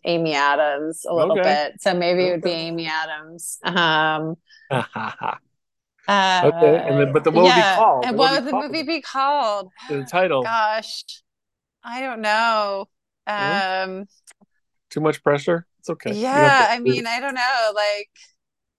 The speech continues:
Speaker 1: the indie producer that,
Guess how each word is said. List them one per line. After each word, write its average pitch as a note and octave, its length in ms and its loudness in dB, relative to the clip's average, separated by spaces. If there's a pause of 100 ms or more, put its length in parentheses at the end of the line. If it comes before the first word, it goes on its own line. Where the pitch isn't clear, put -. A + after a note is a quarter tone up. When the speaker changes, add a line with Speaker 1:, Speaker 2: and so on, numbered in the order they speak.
(2250)
Speaker 1:
the G#3+ 80 -16
indie G3 280 -12
producer F#3 540 -4
that, E3 400 2